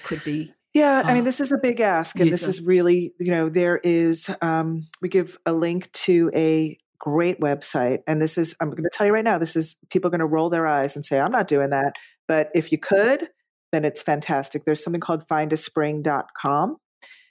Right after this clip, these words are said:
Speaker 2: where you can go to a spring and get your own water, fill up bottles, preferably glass bottles, but, like, that's big time work. <laughs>
Speaker 1: Yeah, that's
Speaker 2: You know,
Speaker 1: yeah.
Speaker 2: it, it, but that would be, in an ideal world, the most fantastic thing that we can do.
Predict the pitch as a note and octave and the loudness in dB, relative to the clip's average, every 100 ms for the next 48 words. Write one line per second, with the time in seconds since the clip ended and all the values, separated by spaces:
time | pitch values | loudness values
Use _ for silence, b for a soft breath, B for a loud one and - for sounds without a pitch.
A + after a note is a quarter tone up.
0 | _ E3 D#3 D3+ D3+ D#3+ E3 D#3+ D3+ D3 | _ 0 4 4 4 0 0 -2 -2 0
1 | D3+ D3+ D3+ - - D3 D3 C#3+ C#3+ C3 | 0 2 0 0 -2 -2 -2 -4 -2 -4
2 | C#3+ C3+ C#3+ C#3+ C3+ C#3 C#3 C#3+ C3+ C3+ | -2 -2 0 0 0 0 0 0 0 0
3 | C3+ C3+ C3+ B2+ C3+ - B B B - | 0 0 0 -2 -2 -4 B B B -6
4 | C3+ - D3 D#3 E3 D#3+ C#3+ D3+ - C#3 | -6 0 0 2 0 0 0 -2 -4 -2
5 | C3 C3+ D3 C3+ - D3+ C#3+ - F#3 F#3+ | -2 -2 -2 -4 -2 -4 -2 -2 -2 0
6 | - - _ _ E3+ D#3+ - D3 C#3+ C#3 | -2 -2 _ _ -2 -2 -4 -2 -2 0
7 | B2+ A#2+ - C4+ - A#3+ - E4+ - - | 0 0 -4 -10 -2 -2 0 -4 0 2
8 | - E3 - F3+ E3 D#3 D#3+ D3+ C3 - | 2 0 0 0 2 2 2 0 -2 0
9 | F#3 F3+ - F3+ E3 C#4 F#3+ F#3 F3+ F3+ | 0 0 -2 0 0 0 0 2 2 2
10 | F3 E3 D#3 D3+ E3+ D#3 D3 E3 D#3 E3 | 6 6 6 2 0 -2 -2 -2 0 2
11 | E3 D#3 D#3+ D#3+ D#3+ D#3 - D3+ D3+ C#3+ | 0 2 0 0 0 -4 -6 -2 -2 -2
12 | A#2+ C3+ F3 - - - G#2+ A2+ - C#3 | -4 -4 -4 -4 -6 -10 -8 -4 -4 -4
13 | D3 F#2+ C#3 | -4 -2 -2